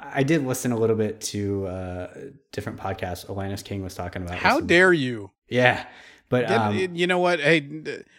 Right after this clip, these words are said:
Speaker 2: I'm gonna bleep out what you just said. I'm
Speaker 1: Well,
Speaker 2: gonna bleep out the name you said, <laughs> some people.
Speaker 1: Okay.
Speaker 2: I'm kidding. I'm
Speaker 1: But it
Speaker 2: kidding.
Speaker 1: was
Speaker 2: Al-, Alanis
Speaker 1: specifically
Speaker 2: King, by the way, is hilarious,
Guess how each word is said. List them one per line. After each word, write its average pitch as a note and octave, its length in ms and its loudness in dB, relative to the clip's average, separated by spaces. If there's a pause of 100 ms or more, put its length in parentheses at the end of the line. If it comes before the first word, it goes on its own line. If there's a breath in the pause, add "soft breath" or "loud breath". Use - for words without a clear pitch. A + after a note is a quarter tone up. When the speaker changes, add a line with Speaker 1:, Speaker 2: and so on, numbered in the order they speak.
(120)
Speaker 2:
I'm E3+ 160 2
gonna A3 160 2
bleep D3 300 2
out C#3 200 4
what B2+ 140 -6
you B2 140 -6
just A#2 220 -6
said. C3+ 340 -6 (160)
I'm D3+ 100 -4
Speaker 1:
Well, D3 200 6
Speaker 2:
gonna - 160 -8
bleep D#3+ 280 2
out D#3+ 160 6
the D3 80 -2
name C#3 260 -2
you D#3 100 -2
said, E3+ 260 -2
<laughs> - 80 -4
some C#4 140 0 (180)
people. - 420 0 (380)
Speaker 1:
Okay. A2 160 0
Speaker 2:
I'm G#2+ 160 -4
kidding. A#2+ 340 -8 (400 loud breath)
I'm D#3 100 4
Speaker 1:
But D3+ 120 10
it D3+ 100 8
Speaker 2:
kidding. C3+ 140 4
Speaker 1:
was D#3+ 200 4
Speaker 2:
Al-, F3 80 10
Alanis F3 140 10 (140)
Speaker 1:
specifically D#3 120 0
Speaker 2:
King, E3+ 240 4
by D3+ 160 6
the D3+ 100 2
way, C#3+ 280 0 (120)
is B2+ 180 -4
hilarious, C3 640 -4